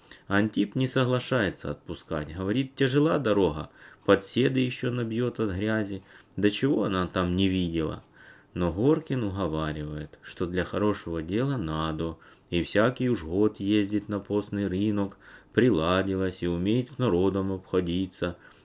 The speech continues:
а чалого закладывать нельзя, закидываться начнёт от гомона, с ним беда. Кривую выводят под попонкой, густо мажут копытца и надевают суконные нагавки.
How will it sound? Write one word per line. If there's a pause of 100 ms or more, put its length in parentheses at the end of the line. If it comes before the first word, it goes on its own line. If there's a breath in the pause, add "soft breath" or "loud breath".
а
чалого
закладывать
нельзя,
закидываться
начнёт
от
гомона, (280 loud breath)
с
ним
беда. (600 soft breath)
Кривую
выводят
под
попонкой,
густо
мажут
копытца
и
надевают
суконные
нагавки.